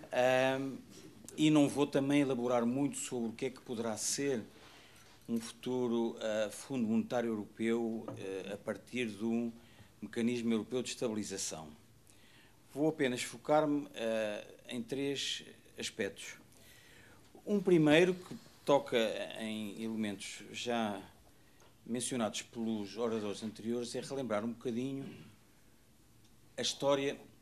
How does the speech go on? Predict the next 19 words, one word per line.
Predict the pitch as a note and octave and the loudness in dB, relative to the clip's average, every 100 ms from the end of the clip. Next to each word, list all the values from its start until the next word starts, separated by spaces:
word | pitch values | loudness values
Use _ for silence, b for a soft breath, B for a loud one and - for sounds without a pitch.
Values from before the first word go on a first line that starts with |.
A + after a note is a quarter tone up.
| - | -20
recente | - - - - D3+ D3+ D3 - B2+ G2+ - | -14 -8 0 2 4 4 2 -4 -8 -10 -6
do | B2 B2+ | -2 0
lançamento | B2+ A#2+ B2 A#2+ A#2+ | 0 0 0 0 -2
do | A2+ | -6
Fundo | - C#3 | -6 -4
Monetário | A#2+ A2 B2 | -2 0 2
Europeu. | A2 F#2 - F#2+ F#2 | 0 -2 -6 -8 -6
E | E3+ | -8
porquê | E3+ D3 - D#3+ | -6 -8 -2 -4
é | |
que | D#3+ D3 C#3 B2+ | -2 -6 -6 -4
é | |
importante, | B2 A#2 A2+ C3+ C3+ - A#2+ B B B B - | -6 -6 -6 -4 -4 -8 -14 B B B B -4
na | |
minha | A#2+ A#2+ | 0 2
opinião, | A#2 - C3 | 0 -2 -4
referir | B2 - B2 G2 | -6 -4 -2 -2
isto? | G2 - - - | -6 -8 -14 -10
Porque | D#3 D3 C#3+ | -10 -6 -4